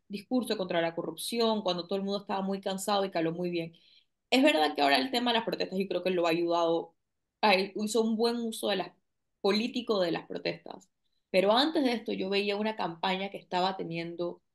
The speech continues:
problemas, tal vez por la propia personalidad y por el propio discurso que tenía Lombana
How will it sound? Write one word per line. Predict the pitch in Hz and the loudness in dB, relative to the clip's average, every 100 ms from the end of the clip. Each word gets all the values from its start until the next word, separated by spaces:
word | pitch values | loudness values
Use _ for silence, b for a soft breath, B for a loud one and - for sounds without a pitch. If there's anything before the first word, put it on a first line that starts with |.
| _ _ - | _ _ 0
problemas, | 202 185 190 240 240 233 185 185 214 - - _ _ | 2 4 4 4 4 4 0 0 -4 -10 -20 _ _
tal | - 185 | 2 4
vez | 190 | 4
por | - 220 | 0 2
la | 196 - | 2 2
propia | 190 202 208 | 0 0 0
personalidad | 196 - 170 165 185 220 214 | 0 -4 -4 0 6 6 6
y | 214 | 2
por | 180 | 2
el | 165 | 2
propio | 190 233 262 | 0 0 2
discurso | 220 - 196 185 | 0 0 -6 -4
que | 180 | -6
tenía | 165 165 | -6 -4
Lombana | 160 160 160 156 156 170 | -2 0 0 -2 -6 -14